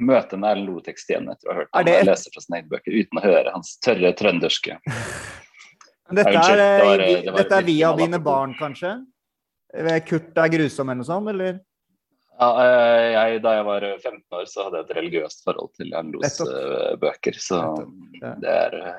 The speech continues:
Speaker 1: helt sugd fra meg selv.
Speaker 2: Herlig. Men jeg hadde lyst til å, å,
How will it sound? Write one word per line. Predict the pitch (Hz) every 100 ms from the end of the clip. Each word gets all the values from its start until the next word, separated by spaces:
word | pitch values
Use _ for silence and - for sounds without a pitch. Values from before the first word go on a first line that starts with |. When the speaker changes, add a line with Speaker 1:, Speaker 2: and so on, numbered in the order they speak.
| -
Speaker 1:
helt | 95 - - -
sugd | - 110 190 - - -
fra | 104
meg | 104
selv. | 139
Speaker 2:
Herlig. | 127 139 117 - - - _ _ - _ _ 151
Men | 185
jeg | 196 196
hadde | 208
lyst | 208 202
til | 214 214
å, |
å, | 214 208 190 - -